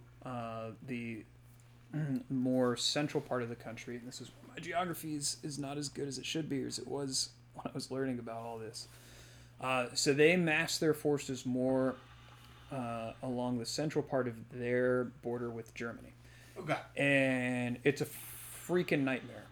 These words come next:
Speaker 1: Both sides don't do a great job commanding their troops. Again, neither side are familiar with, you know, the lethality of the weapons, with modern troop
Speaker 2: They're
Speaker 1: movements.
Speaker 2: not used to fighting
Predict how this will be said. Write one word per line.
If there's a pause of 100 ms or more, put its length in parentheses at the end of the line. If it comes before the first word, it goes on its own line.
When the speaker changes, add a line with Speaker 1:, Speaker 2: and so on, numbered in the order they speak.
Speaker 1:
Both
sides
don't
do
a
great
job
commanding
their
troops.
Again,
neither
side (140)
are (540)
familiar
with,
you
know,
the
lethality
of
the
weapons,
with
modern
troop
Speaker 2:
They're
Speaker 1:
movements.
Speaker 2:
not
used
to
fighting